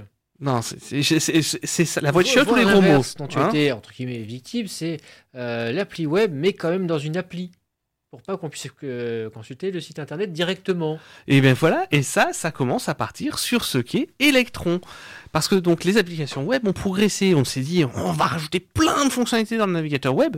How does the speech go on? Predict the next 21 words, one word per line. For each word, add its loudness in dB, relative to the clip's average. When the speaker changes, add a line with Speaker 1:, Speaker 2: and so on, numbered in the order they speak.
Speaker 1:
Vous 0
avez 2
l'afficheur 4
de -4
documents. 0
Un -6
navigateur 0
web, 4
c'est -2
un 2
afficheur -4
de -8
documents 0
à 0
la -2
base. -2
On 4
va 4
le 4
tordre 2
dans -6